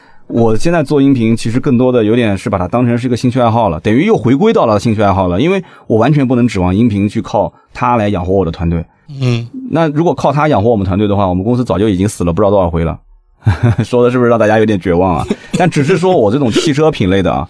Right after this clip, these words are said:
Speaker 1: 汽车品类的。
Speaker 2: 嗯。
Speaker 1: 如果你说你小富即安，你比方说你已经做到了播客的头部或者是准一线，那你每一年有一些商单进来也不多，可能就几万块钱，但你也能把这个团队基本的开销给 cover 了，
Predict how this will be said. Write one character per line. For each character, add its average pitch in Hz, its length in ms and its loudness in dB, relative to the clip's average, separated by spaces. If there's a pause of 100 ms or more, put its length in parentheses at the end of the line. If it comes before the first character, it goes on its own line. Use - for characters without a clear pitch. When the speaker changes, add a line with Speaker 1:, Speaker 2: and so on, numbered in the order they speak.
(100)
Speaker 1:
汽 - 180 -4
车 151 140 2
品 110 160 0
类 85 100 -2
的。 76 80 -4
Speaker 2:
嗯。 127 360 0
Speaker 1:
如 233 120 0
果 233 140 2
你 165 80 2
说 190 160 0
你 185 80 -2
小 120 180 -2
富 147 140 -2
即 139 180 0
安， 156 260 0 (220)
你 156 80 0
比 147 80 0
方 156 160 2
说 156 180 0 (180)
你 151 120 2
已 143 40 2
经 135 140 2
做 151 140 0
到 131 140 2
了 113 100 2
播 143 160 0
客 139 140 0
的 - 80 2
头 98 200 -2
部 127 200 0
或 120 120 0
者 107 140 2
是 113 260 0
准 90 280 -2
一 117 120 0
线， 127 240 -2 (480)
那 165 240 2
你 151 140 2
每 123 160 2
一 139 80 2
年 135 260 2
有 107 160 0
一 95 60 -2
些 123 140 -2
商 135 160 0
单 135 120 2
进 131 140 2
来 98 160 0
也 101 100 0
不 90 120 -6
多， 120 260 2
可 - 160 -10
能 95 160 -4
就 123 100 0
几 104 140 -4
万 104 140 0
块 120 120 0
钱， 87 280 -4
但 120 180 2
你 123 60 4
也 120 100 2
能 117 100 2
把 95 160 -4
这 104 100 -6
个 107 100 0
团 92 180 -8
队 113 140 -2
基 120 160 -4
本 104 100 -2
的 85 80 -4
开 95 180 -6
销 104 160 -2
给 92 120 -4
cover 101 320 -2
了， 71 120 -6